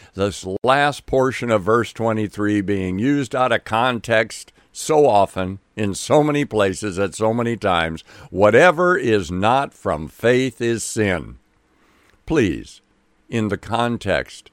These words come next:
in the verse, in the chapter, it has to do with the one who is eating.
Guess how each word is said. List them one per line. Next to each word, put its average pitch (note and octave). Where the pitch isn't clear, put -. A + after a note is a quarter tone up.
in A2+
the F#2+
verse, F2+
in A2+
the F#2
chapter, G2
it G2+
has A2+
to G#2+
do A#2
with G#2+
the G#2
one G#2+
who G#2
is G#2
eating. A2+